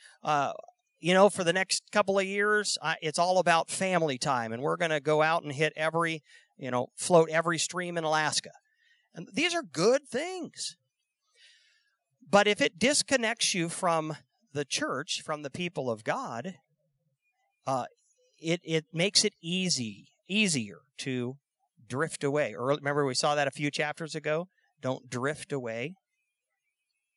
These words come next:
And so you, you know, you want to inoculate yourself against falling away.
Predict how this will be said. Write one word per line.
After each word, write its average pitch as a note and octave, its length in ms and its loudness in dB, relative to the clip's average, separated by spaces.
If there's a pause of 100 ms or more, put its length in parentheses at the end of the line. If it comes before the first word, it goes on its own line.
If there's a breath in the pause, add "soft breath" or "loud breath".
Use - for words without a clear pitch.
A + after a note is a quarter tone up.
(1120 loud breath)
And F3+ 140 -2
so A3 220 6
you, G3 280 0
you E3+ 160 2
know, D#3+ 160 8
you D#3+ 140 2
want B3 240 2
to A3 80 8
inoculate A3+ 680 4
yourself G#3 420 2
against F3 460 -4
falling A#3+ 420 4
away. B2 480 2